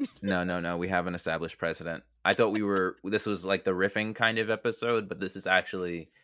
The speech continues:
Speaker 2: this
Speaker 1: But we
Speaker 2: is
Speaker 1: can't miss out on your sexy movie
Speaker 2: No.
Speaker 1: voice. Come
Speaker 2: We,
Speaker 1: on.
Speaker 2: we can't miss out on an opportunity, and this is why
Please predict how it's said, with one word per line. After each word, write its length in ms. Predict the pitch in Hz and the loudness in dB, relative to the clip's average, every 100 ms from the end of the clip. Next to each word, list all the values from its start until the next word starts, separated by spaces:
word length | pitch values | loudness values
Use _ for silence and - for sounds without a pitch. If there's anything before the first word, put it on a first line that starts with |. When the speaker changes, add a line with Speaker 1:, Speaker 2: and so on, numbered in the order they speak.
| _ _ _ _ _ - | _ _ _ _ _ -6
Speaker 2:
this 140 | - | -2
Speaker 1:
But 100 | - | -2
we 60 | 349 | -4
Speaker 2:
is 140 | - | -6
Speaker 1:
can't 260 | 415 415 247 | -4 -2 0
miss 240 | 320 - | -2 0
out 120 | 330 | 0
on 100 | 330 | 0
your 120 | 247 | -2
sexy 380 | 247 294 285 269 | -4 -6 -6 -2
movie 120 | 190 | 2
Speaker 2:
No. 180 | - - | 2 0
Speaker 1:
voice. 240 | - 127 - | -2 -14 -12
Come 140 | - - | -6 0
Speaker 2:
We, 120 | 110 | 2
Speaker 1:
on. 100 | 254 | 2
Speaker 2:
we 100 | 113 | 2
can't 240 | - 120 104 | 4 4 6
miss 180 | 107 - | 4 6
out 120 | 95 | 6
on 100 | 95 | 6
an 60 | 85 | 2
opportunity, 760 | 82 98 - 92 85 87 82 - | 0 -4 -4 -4 -2 -2 -4 -6
and 200 | 82 82 | -6 -2
this 160 | 90 | -2
is 160 | 104 85 | -2 2
why 420 | 90 82 80 80 | 4 4 2 -2